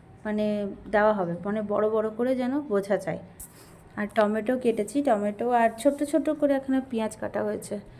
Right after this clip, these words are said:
বড় পেঁয়াজের অর্ধেকটা, আর যদি ছোট পেঁয়াজ হয় তাহলে একটা গোটা, আর একটা টমেটো নেওয়া হয়েছে।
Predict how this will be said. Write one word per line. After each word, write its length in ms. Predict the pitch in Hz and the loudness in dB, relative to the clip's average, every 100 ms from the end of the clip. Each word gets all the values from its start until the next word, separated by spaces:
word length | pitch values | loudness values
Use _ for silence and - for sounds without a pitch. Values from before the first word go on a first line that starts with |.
| - - - 202 | -20 -20 -4 4
বড় 240 | 196 208 | 6 6
পেঁয়াজের 480 | 202 240 247 277 233 | 2 0 2 2 2
অর্ধেকটা, 680 | 185 - 240 - 311 370 - - - | -2 -6 -8 -2 0 0 -2 -12 -8
আর 240 | 208 208 196 202 | -4 -4 -6 -4
যদি 260 | 214 220 | -2 -2
ছোট 260 | 214 226 226 - | -4 -4 -4 -4
পেঁয়াজ 300 | 240 247 247 | -2 -2 -2
হয় 120 | 370 | -2
তাহলে 200 | 370 226 | 0 0
একটা 240 | 190 - 185 | 0 -2 -4
গোটা, 280 | 180 170 - - - - - - - | -2 -4 -10 -16 -18 -20 -20 -16 -4
আর 80 | 190 | -2
একটা 260 | 185 226 | 0 -4
টমেটো 460 | 233 196 196 185 185 | 0 0 0 -2 -4
নেওয়া 240 | 180 175 | -4 -4
হয়েছে। 320 | 180 180 180 | -4 -4 -8